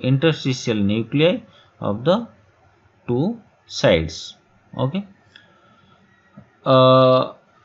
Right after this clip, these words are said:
and it lies in the inferior lamina of the stalk of this pineal gland, immediately above the opening of the cerebral aqueduct into the third ventricle.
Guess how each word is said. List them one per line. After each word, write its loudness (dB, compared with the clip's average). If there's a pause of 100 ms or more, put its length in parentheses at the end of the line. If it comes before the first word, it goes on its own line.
and 4
it 2
lies 2
in 0
the 6
inferior 2
lamina 2
of -4
the 0
stalk -2
of -2
this -4
pineal -2
gland, -2 (160)
immediately 0
above -2
the -2
opening -4
of -2
the 0
cerebral -2 (100)
aqueduct -2 (200)
into -6
the -2 (380)
third -4 (180)
ventricle. -4